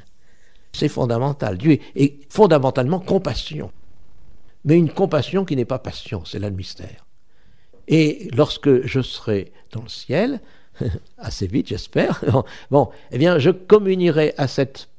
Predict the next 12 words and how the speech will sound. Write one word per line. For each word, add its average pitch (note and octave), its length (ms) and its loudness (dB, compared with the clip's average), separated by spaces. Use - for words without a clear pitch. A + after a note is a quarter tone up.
passion C#3 640 0
de G#2 120 0
Dieu A#2 440 -4
pour B2 160 0
les G#2+ 240 0
hommes A#3+ 280 0
qui F#3+ 120 2
ne F3 80 6
comportera D#3+ 760 0
pas F#3+ 260 0
de A#2+ 180 2
souffrance. - 800 -6